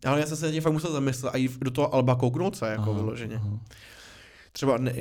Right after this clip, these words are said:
Speaker 1: takhle si říkám, nezapomněli jsme na něco, vlastně ono nic moc. Takže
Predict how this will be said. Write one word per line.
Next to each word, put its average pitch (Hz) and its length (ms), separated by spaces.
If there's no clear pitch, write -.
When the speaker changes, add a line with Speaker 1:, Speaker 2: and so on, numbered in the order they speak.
Speaker 1:
takhle 131 220
si 135 60
říkám, 131 200
nezapomněli 151 440
jsme 135 140
na 139 60
něco, 131 400
vlastně 127 320
ono 165 200
nic 175 320
moc. - 320
Takže 208 240